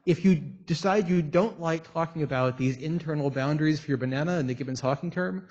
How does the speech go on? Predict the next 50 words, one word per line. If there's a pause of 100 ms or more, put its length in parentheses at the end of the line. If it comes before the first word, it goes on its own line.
(360)
I
think
you
can
just
as
well
say
that
you're (560)
doing
the
usual
gravitational
path
integral, (280)
fixing
the
area
of
the
black
hole
horizon.
You
can
call
these (160)
fixed
area
state
calculations.
You
get
exactly
the
same
results. (300)
So
it's
a
different
perspective,
a
different
terminology
that
might
be
useful.